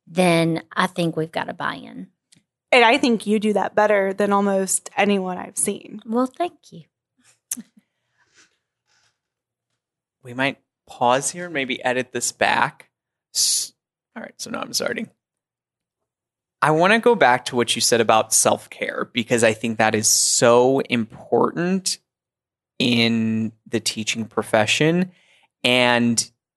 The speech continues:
Speaker 3: for a long time, I don't know if this was talked about, but I do think people are talking about it more, both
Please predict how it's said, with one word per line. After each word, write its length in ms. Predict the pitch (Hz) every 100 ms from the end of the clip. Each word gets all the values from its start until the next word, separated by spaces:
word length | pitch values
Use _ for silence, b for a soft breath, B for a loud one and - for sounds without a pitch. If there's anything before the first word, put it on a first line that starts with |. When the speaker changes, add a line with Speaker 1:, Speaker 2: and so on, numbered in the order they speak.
| _ _ _ _ _ _ _ _
Speaker 3:
for 200 | - 175
a 60 | 190
long 340 | 175 170 202
time, 260 | 208 226 226
I 80 | 185
don't 280 | 135 135
know 120 | 123 120
if 100 | -
this 200 | 113 -
was 140 | 107
talked 320 | - 110 113
about, 320 | 143 160 160
but 100 | 170
I 60 | 165
do 260 | 160 220 254
think 260 | 247 196
people 220 | - 135
are 100 | 127
talking 340 | 110 117 107 120
about 260 | 110 110
it 120 | 107 117
more, 680 | 113 110 113 131 165 190 b b b -
both 240 | 320 339